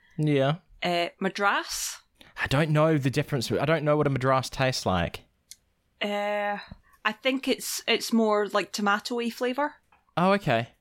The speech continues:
Speaker 1: Yep. I always
Speaker 2: Um,
Speaker 1: picture it being more spicy.
Speaker 2: Uh, yeah, it's, uh, it's marked as hot.
Speaker 1: Ooh.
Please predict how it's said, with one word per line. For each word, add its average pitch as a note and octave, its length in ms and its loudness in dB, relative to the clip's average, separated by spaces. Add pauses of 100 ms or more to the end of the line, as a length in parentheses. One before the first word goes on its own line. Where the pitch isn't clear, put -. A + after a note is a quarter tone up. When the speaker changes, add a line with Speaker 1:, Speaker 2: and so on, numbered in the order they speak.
(100)
Speaker 1:
Yep. A2+ 260 0 (260)
I B2 60 0
always D#3+ 160 4
Speaker 2:
Um, F3+ 80 0
Speaker 1:
picture F3+ 220 -2
it - 40 -2
being C3 180 0
more A#2+ 140 0
spicy. - 800 -4 (260)
Speaker 2:
Uh, G#3 40 2
yeah, F#3+ 300 2 (200)
it's, F#3 300 -2
uh, F3+ 220 4
it's - 200 -2
marked A3+ 260 0
as G3 100 -10
hot. - 640 -6 (420)
Speaker 1:
Ooh. F2 540 2